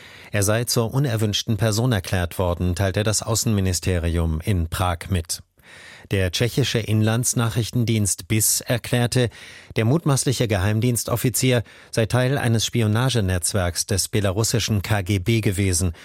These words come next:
das man nun zerschlagen habe. Bei der Enthüllung des Netzwerks hätten Geheimdienste aus Ungarn und Rumänien sowie der E-U-Agentur Eurojust Tschechien unterstützt. Tschechiens Geheimdienstchef Kodul-, Kodulka forderte,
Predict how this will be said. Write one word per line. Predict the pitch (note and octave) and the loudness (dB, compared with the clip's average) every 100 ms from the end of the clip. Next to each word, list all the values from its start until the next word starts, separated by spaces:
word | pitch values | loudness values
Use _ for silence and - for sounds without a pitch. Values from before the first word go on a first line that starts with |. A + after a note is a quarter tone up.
| - - | -20 -6
das | F#2 - | -2 0
man | F#2 | 0
nun | F2+ G2 A2 | 2 2 2
zerschlagen | - A#2 - B2+ G#2 F2 | 0 0 2 0 0 -2
habe. | D#2+ D#2+ E2 - _ _ _ - - - - - | -2 -2 -4 -8 _ _ _ -20 -20 -20 -18 -4
Bei | G2 | -2
der | F#2+ | 0
Enthüllung | F#2 F#2 A2 B2 | 0 2 2 2
des | B2 - | 0 0
Netzwerks | A#2+ - B2 B2 - | 0 0 0 0 -2
hätten | A#2 A#2+ | -2 0
Geheimdienste | G2+ F#2+ G2+ G2+ G#2 G2+ A2 | 0 0 0 0 0 0 0
aus | F#2 F#2 | 0 -2
Ungarn | - A2 G#2+ G2+ G2+ A2 | -2 0 2 2 2 0
und | A2 A#2 - | 0 0 0
Rumänien | G#2 G#2+ A#2+ A#2 G#2+ F2 - - | 2 2 2 2 2 -2 -8 -6
sowie | - G2 A#2 C#3 | -2 0 0 0
der | C3+ A2+ G#2+ | 0 0 0
E-U-Agentur | G#2+ F#2+ C#3+ D3+ G2+ F#2 F#2 A#2+ A#2+ C3 - | -2 0 -2 0 -2 0 -2 0 2 2 2
Eurojust | C#3+ A2 F#2+ F2 F2 - - - | 2 2 2 2 0 -4 -8 -4
Tschechien | A2 G2 A2+ G#2+ G#2+ | -2 -2 0 0 0
unterstützt. | A2 A2+ A2+ A#2+ F#2+ - - - _ _ - - - - - - | 0 0 0 0 -2 -6 -10 -16 _ _ -20 -20 -20 -20 -20 -6
Tschechiens | - B2 E3+ C#3+ - | -2 0 2 2 2
Geheimdienstchef | A2 G2+ A2+ A#2 A#2+ A2 - B2+ A2 - - | 0 2 2 2 0 0 -2 0 0 -4 -4
Kodul-, | - A#2 C3 C#3 - _ - | 0 2 2 0 -2 _ -4
Kodulka | A#2 A#2+ C#3 B2+ - C3 B2+ | 0 2 0 0 0 0 0
forderte, | - C3 B2 B2 - | -2 -2 0 0 0